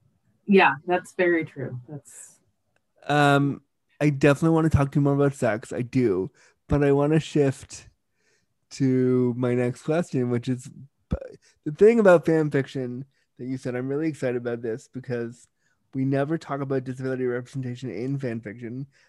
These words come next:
Speaker 2: at least not that I've seen. And it's not, that's not something really that I've ever thought about until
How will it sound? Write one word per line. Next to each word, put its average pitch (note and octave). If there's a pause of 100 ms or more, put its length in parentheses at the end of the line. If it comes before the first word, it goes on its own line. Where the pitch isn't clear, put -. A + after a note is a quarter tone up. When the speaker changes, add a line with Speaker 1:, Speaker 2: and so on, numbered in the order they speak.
(120)
Speaker 2:
at E3
least F3+
not D#3
that C3
I've A#2+
seen. A2 (300)
And E3
it's E3
not, F#3
that's G#3+
not C4
something A#3
really F#3
that E3+
I've D3
ever C#3+
thought D3
about E3+
until D3+